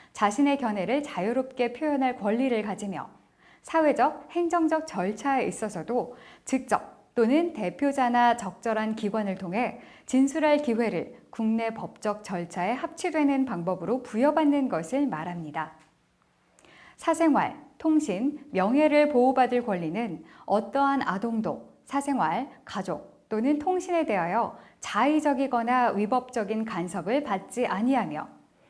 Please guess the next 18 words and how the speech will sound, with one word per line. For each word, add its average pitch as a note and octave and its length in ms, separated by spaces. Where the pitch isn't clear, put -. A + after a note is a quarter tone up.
명예나 A#3 600
신망에 D4 540
대한 G3 360
위법적인 D4 720
공격을 G#3 460
받지 A3+ 340
아니하고 F3+ 720
이러한 D#4 380
간섭 B3 500
또는 A3+ 280
비난으로부터 A3+ 1040
법의 C#4 400
보호를 A3+ 580
받을 G3+ 360
권리를 F#3+ 400
갖는다는 C4 720
것을 F3 300
말합니다. F3 640